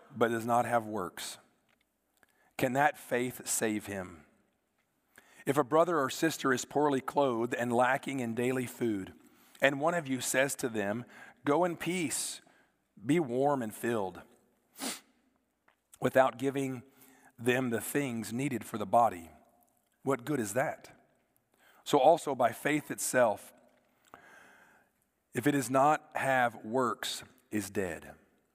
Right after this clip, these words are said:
But someone <coughs> will say, "You have faith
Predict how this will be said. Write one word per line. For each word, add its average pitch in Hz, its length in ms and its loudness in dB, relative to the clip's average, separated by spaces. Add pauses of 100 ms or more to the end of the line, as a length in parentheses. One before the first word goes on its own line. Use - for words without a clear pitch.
(1300)
But 131 160 0
someone 151 720 0 (640)
<coughs> - 560 -4
will 127 160 -2
say, 127 380 0 (1300)
"You 160 140 2
have 139 180 4
faith 123 520 0